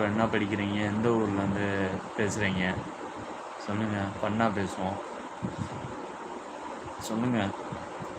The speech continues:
ரியோ ப்ரோ. வாங்க, வாங்க, வாங்க, சேனல் சப்ஸ்கிரைப் பண்ணுங்க, லைக் பண்ணுங்க, லைவ் சேட் பண்ணுங்க.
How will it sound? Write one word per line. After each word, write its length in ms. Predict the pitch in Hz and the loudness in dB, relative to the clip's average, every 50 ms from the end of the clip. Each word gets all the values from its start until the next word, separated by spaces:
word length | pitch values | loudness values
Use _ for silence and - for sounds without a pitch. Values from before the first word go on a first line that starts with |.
| - - - | -8 -4 0
ரியோ 200 | 127 123 117 117 113 | 2 4 4 4 4
ப்ரோ. 180 | 110 104 98 90 - - - - - - - - - - - - - - - - - - - - - - - - - - - - - - - - - - - - - - - - - - - - - - - - - - - - - - - - - - - - - - | 2 2 0 0 -2 -6 -8 -8 -8 -8 -8 -8 -8 -8 -6 -4 -4 -2 -2 -4 -4 -6 -6 -6 -6 -8 -8 -10 -10 -10 -10 -10 -10 -10 -8 -8 -8 -8 -8 -8 -8 -8 -8 -8 -6 -6 -8 -8 -8 -8 -8 -8 -8 -8 -8 -8 -8 -8 -8 -8 -8 -8 -8 -8 -4 -2
வாங்க, 280 | 101 104 107 110 107 101 | 0 0 2 2 2 2
வாங்க, 280 | 101 107 110 117 117 113 104 | 4 6 6 6 6 4 2
வாங்க, 340 | 104 104 107 113 117 110 104 | 2 2 2 2 2 2 2
சேனல் 400 | - - 113 113 117 117 113 101 - | 2 2 2 2 2 2 0 0 -2
சப்ஸ்கிரைப் 400 | 110 98 - - 131 120 - - 117 | -2 -2 0 4 4 4 4 4 2
பண்ணுங்க, 260 | 107 107 104 107 107 110 107 104 | 0 0 2 0 0 2 2 2
லைக் 240 | 101 113 117 - - - | 2 2 2 0 -2 -2
பண்ணுங்க, 320 | 110 107 107 107 107 107 107 107 104 92 - - - - - - - - - - - - - - - - - - - - - - | 0 0 0 0 0 0 0 0 0 -2 -6 -8 -10 -10 -10 -8 -8 -8 -8 -8 -8 -8 -8 -8 -8 -8 -8 -8 -8 -8 -6 -2
லைவ் 240 | - 104 113 127 117 - | 0 2 2 2 2 2
சேட் 280 | - 123 117 - - - | 4 4 4 4 2 0
பண்ணுங்க. 320 | 110 101 98 98 95 95 | 0 0 2 2 2 2